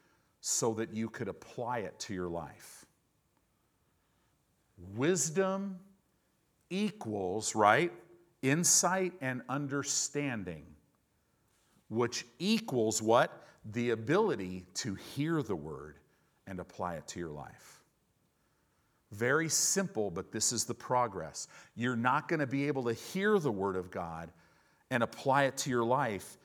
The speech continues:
if you don't have insight, right, of the word of God. And you're not gonna have that without wisdom.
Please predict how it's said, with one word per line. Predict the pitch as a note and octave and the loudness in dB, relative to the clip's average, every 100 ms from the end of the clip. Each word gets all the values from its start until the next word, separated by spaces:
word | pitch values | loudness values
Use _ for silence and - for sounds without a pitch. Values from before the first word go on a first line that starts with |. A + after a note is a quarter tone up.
| - _ - | -20 _ -10
if | A#2 | -4
you | A#2+ | 0
don't | C3+ B2+ | 2 2
have | G2+ A#2+ G#2+ - | 0 2 0 0
insight, | C#3 D3+ E3 - - A2+ F#2 E2+ E2+ - - - _ _ _ _ _ _ _ - | 0 2 4 4 6 4 2 -2 -6 -8 -8 -16 _ _ _ _ _ _ _ -4
right, | G#2 G2+ A2 - - | 2 2 0 -6 0
of | A#2 G2+ | 0 2
the | G#2+ | 0
word | G2+ G#2 | 2 0
of | G2+ F#2 | -2 -2
God. | B2 C#3 A#2 | 0 0 0
And | G#2+ | -2
you're | A2 A2 | -2 -2
not | A#2+ C3 | -2 -2
gonna | B2 | -4
have | A2+ D3 D#3 | -2 -4 -2
that | G2+ F2+ | -4 -4
without | G2+ F#2+ A2 G2 A2 | -6 -4 -4 -4 -4
wisdom. | G#2+ A2+ - D#2+ D2 | -2 -2 -4 -10 -16